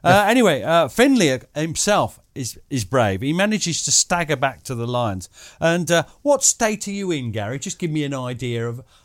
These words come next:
Speaker 1: of, of what, what state you're in.
Speaker 2: Well, let's bear, bear in mind he's now been hit three times, although he described the last one as just a minor <laughs> flesh wound. Um, he's not.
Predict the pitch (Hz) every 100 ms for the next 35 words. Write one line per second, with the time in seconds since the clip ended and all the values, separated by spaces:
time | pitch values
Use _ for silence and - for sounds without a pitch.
0 | _ - 175 175 - 175 185 170 196 -
1 | 175 202 - - - 170 147 - 156 156
2 | 143 135 104 80 87 _ _ - 185 196
3 | - 185 180 - 156 147 135 120 123 120
4 | 147 - 113 87 127 - _ - 117 113
5 | 101 90 107 85 62 62 85 - _ -
6 | _ 101 107 92 - 120 87 101 98 98
7 | 92 78 90 - 87 104 104 92 - -
8 | 107 - - 65 82 95 - - - -
9 | - 127 131 127 _ - 113 175 175 170
10 | 196 -